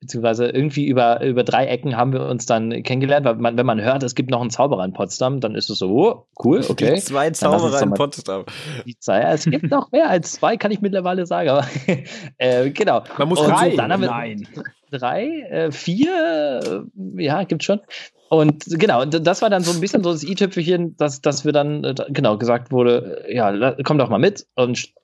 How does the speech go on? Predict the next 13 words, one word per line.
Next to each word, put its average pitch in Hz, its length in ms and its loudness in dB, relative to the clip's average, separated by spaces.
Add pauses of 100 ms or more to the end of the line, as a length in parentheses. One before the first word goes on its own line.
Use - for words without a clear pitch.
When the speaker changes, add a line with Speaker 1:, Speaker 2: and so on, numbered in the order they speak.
Speaker 1:
das 135 140 2
ist 160 120 -2
gar 151 120 4
nicht 143 160 -2
so.“ 156 480 2
Und, 123 520 -4
äh, 104 500 0 (100)
genau, 92 360 0 (280)
das 104 200 -2
war 107 80 4
dann 98 240 0
so 104 140 2
der, 95 420 2